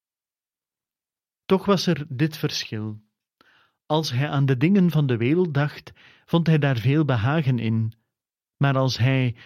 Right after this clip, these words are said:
door vermoeidheid overvallen, deze gedachten losliet, voelde hij zich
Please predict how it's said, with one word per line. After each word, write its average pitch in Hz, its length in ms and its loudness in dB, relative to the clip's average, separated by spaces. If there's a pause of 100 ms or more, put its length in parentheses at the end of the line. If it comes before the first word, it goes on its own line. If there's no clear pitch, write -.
(240)
door 143 300 2
vermoeidheid 135 640 2
overvallen, 120 840 0 (340)
deze 139 460 0
gedachten 113 540 -2
losliet, 151 600 -2 (600)
voelde 156 360 2
hij 123 200 2
zich 151 280 -2